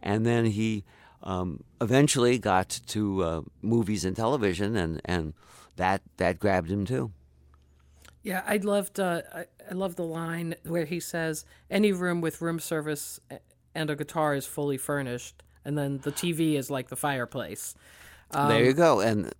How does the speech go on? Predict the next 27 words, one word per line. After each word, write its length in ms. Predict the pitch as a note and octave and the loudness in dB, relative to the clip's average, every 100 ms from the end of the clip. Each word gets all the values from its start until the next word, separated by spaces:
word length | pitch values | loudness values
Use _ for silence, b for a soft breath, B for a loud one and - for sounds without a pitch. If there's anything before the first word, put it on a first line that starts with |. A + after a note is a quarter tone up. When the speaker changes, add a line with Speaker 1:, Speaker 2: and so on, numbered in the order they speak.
| - | -6
Speaker 1:
that's, 360 | F2+ G2 - C#2+ | -2 -2 -2 -2
uh, 100 | G2+ | -2
he, 280 | F#2 G#2 E2+ G#1 G#1 - - | 0 -2 -2 -6 -8 -12 -14
without, 480 | - A2 A#2 C3 G#2+ | -2 4 8 8 8
without 360 | E2+ A#2 C3 C#3+ | 4 6 6 8
the, 120 | C3 | 6
the 160 | G#2 A2+ | 4 4
visual, 640 | A2+ B2+ A#2+ A#2 G#2+ D#2+ | 6 6 6 4 2 -2
the 120 | - G#2+ | -2 2
visual 300 | A#2+ A#2 A2 | 4 4 8
wallpaper, 680 | A2+ A#2 G2 F#2+ F2 F#2 E2+ | 8 8 4 2 0 -2 -4
he 200 | F2+ F2+ | -6 -6
was 200 | E2 E2 | -6 -4
not 180 | F2 | -4
comfortable. 520 | - E2 - - - - | -2 -4 -4 -10 -12 -4
Speaker 2:
So 140 | C4 | -2
let's 300 | C4 E4+ - | 2 2 0
listen 300 | C#4 - G#3 | -2 -2 -2
to 280 | - F3 D3 | -2 -4 -4
a 80 | - | -4
little 220 | D3 C#3+ | -4 -4
bit 200 | C#3+ D3 | -6 -6
of 160 | B2 C#3 | -6 -10
Jerry 380 | - C3+ C3+ C3 | -6 -4 -4 -6
speaking 520 | - - C#3 C#3+ C#3 | -10 -10 -12 -10 -10
about 420 | C3+ C#3 C3+ C3 b b b b b _ _ _ - | -8 -4 -4 -4 b b b b b _ _ _ 0
discovering 840 | G#3+ - G3 E3+ E3 D#3+ D3+ D3+ | 2 4 2 2 0 2 0 -2